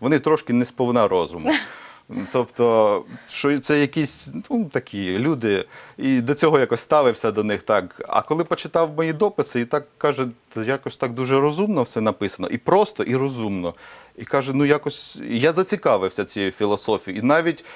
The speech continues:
Speaker 1: каже, мені прочитав Бхагавадгіту. Це така, як от для християн Біблія, для мусульман Коран, то для індуїстів Бхагавадгіта така центральна книга. І він каже, «Ти знаєш, що тво-,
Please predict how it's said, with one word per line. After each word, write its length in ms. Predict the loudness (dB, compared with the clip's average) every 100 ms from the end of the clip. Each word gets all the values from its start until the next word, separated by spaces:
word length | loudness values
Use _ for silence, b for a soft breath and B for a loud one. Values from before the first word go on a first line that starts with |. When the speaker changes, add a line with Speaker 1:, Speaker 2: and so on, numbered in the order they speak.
| B B
Speaker 1:
каже, 280 | -2 0 2
мені 220 | 2 2
прочитав 580 | 2 0 0 0 2 2
Бхагавадгіту. 920 | 0 0 0 0 0 0 0 -2 -6 B B B B
Це 160 | -8 -6
така, 340 | 0 4 4
як 160 | 4 2
от 100 | -4
для 380 | 0 4 4
християн 600 | 4 -2 -2 0 0 0
Біблія, 540 | -2 -2 -2 2 4 2
для 400 | 0 2 4 4
мусульман 540 | 0 -4 -2 0 0
Коран, 400 | 2 4 4 4
то 140 | -2 -6
для 300 | 0 2 2
індуїстів 640 | 0 -2 -2 -4 -6 -4
Бхагавадгіта 640 | -2 0 -2 -4 -6 -6 -4
така 240 | -4 -4
центральна 500 | -6 -4 0 0 -2
книга. 420 | -8 -6 -6 -6 B B B B -14
І 260 | -2 2 4
він 160 | 2 2
каже, 240 | 0 -2 -6
«Ти 120 | -8 -2
знаєш, 280 | 0 0
що 120 | -2 -10 _ _ _ _ -8
тво-, 240 | -4 -4